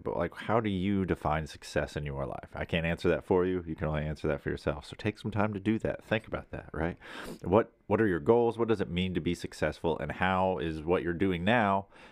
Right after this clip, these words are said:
helping you either achieve those, or how is your idea of what success is placing pressures and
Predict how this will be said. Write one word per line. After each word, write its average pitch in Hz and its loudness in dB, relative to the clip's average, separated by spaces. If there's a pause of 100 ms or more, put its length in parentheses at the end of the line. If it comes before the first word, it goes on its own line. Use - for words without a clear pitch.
helping 92 2
you 87 0
either 82 0
achieve 101 -2
those, 107 2 (320)
or 90 6
how 95 4
is 85 0 (180)
your 82 4
idea 110 4
of 92 2
what 82 0
success 78 0
is 76 -2 (600)
placing 90 0
pressures 82 2 (300)
and 80 0